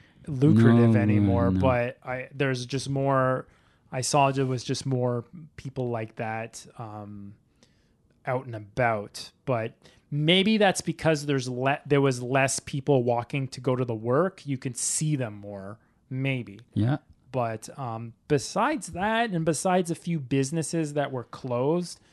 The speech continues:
Speaker 1: it's not a big deal.
Speaker 2: How was your friend, Mister Robinson the
Speaker 1: Yeah, he
Speaker 2: Great?
Speaker 1: was, he was good. He was good. He was good. He
Speaker 2: Yeah.
Speaker 1: gave, he gave me a present for my birthday. I was very
Speaker 2: That's good.
Speaker 1: surprised. He gave me a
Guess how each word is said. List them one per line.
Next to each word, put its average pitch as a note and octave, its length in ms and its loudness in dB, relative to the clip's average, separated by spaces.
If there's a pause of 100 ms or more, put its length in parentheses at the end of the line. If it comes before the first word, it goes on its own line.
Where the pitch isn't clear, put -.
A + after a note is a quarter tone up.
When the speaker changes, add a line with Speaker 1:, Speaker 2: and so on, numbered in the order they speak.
(800)
Speaker 1:
it's F3 220 -8
not D#3 220 4
a C#3+ 60 0
big B2 300 -6
deal. A2+ 440 -10 (1300)
Speaker 2:
How A2 240 4
was A#2 340 4
your G#2+ 280 4
friend, G#2 720 0
Mister F#2+ 460 0
Robinson G2+ 920 2
the F#2+ 40 2
Speaker 1:
Yeah, - 180 2
he G#2 80 2
Speaker 2:
Great? G#2+ 180 4
Speaker 1:
was, A2+ 180 2
he F3 120 -2
was G#3 200 -2
good. F#3 340 0
He C#3+ 140 -6
was F3+ 160 -6
good. C#3 320 -4
He G#2+ 100 -2
was F2 160 -2
good. A#2+ 220 -4
He D#2+ 60 -6
Speaker 2:
Yeah. - 40 -10
Speaker 1:
gave, C#3+ 240 -2
he C3+ 100 -10
gave D#3 200 -4
me F3 80 -4
a D3+ 60 -4
present D#3+ 520 -4
for D3 100 -10
my B2+ 140 -6
birthday. C3 460 -6
I - 20 -6
was A#2 140 -8
very B2+ 160 4
Speaker 2:
That's B2 180 2
good. A#2 120 0
Speaker 1:
surprised. A#2+ 440 0
He B2+ 80 -14
gave B2 180 -6
me A#2+ 140 -12
a A2+ 240 -12